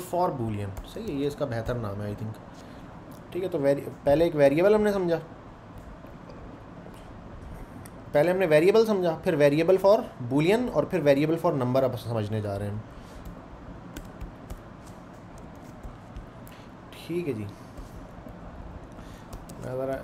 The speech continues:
नाम को कैपिटल, capital कर दूँ ताकि वो sequence अच्छा सा बन जाए इसका। फर्स्ट कैरेक्टर आपका कैपिटल हो ना तो थोड़ा, आ, देखने वाले को अच्छा लगता है। ठीक है, synthetic sugar होता है ये।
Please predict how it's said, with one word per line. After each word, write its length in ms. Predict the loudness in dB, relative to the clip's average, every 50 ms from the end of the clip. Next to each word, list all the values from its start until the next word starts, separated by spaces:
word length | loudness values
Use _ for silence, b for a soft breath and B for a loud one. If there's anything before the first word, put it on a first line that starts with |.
| -8 -8
नाम 400 | -6 -4 -4 -2 -4 -4 -4 -6
को 80 | -6 -8
कैपिटल, 440 | -4 -4 -4 -4 -4 -4 -4 -2 0
capital 340 | -2 -2 -2 -4 -6 -6
कर 80 | -4 -4
दूँ 180 | -6 -6 -8 -10 -8 -6
ताकि 220 | -6 -6 -4 -4
वो 180 | -4 -2 -4 -4 -6 -10
sequence 500 | -12 -10 -8 -8 -6 -4 -4 -4 -4 -6
अच्छा 200 | -8 -8 -6 -6
सा 120 | -4 -4 -4
बन 180 | -4 -4 -4 -4
जाए 100 | -6 -6
इसका। 200 | -6 -6 -8 -10 -10 -10 -14 B B B B B B B B B B B -16 -16 -16 -18 -18 -16 -16 -10 -4
फर्स्ट 240 | -4 -4 -4 -4 -4
कैरेक्टर 420 | -2 -2 0 0 -2 -4 -4 -2 -2
आपका 260 | -2 -2 -2 -4 -4
कैपिटल 420 | -2 -2 -2 -4 -2 -2 -2 -2
हो 80 | 0 -2
ना 100 | -4 -4
तो 160 | -4 -4 -6
थोड़ा, 1200 | -6 -6 -14 -16 -16 -16 -12 -12 -12 -12 -12 -16 -16 -16 -18 -16 -16 -16 -16 -14 -6 -2 0 0 0 0 -2 -6 -12 -16 -16 -14 -8 -6
आ, 260 | -4 -4 -2 -4 -4 -6 -8 -14 -18 -18 -18 -16 -12 -12 -4 0
देखने 280 | 0 0 2 2 4
वाले 200 | 6 6 6 6
को 80 | 2 0
अच्छा 240 | -4 -4 -4 -4 -4
लगता 280 | -4 -4 -6 -8 -10
है। 60 | -10 -10 -10 -12 -12 -12 B B B B B B B B B B -18 -18 -16 -16
ठीक 260 | -12 -8 -6 -6 -4
है, 80 | -4 -6
synthetic 500 | -4 -2 -2 0 2 2 2 0 0 -6
sugar 280 | -4 -4 0 2 2 2
होता 220 | 2 -2 -4 -6
है 100 | -6 -4
ये। 100 | -4 -6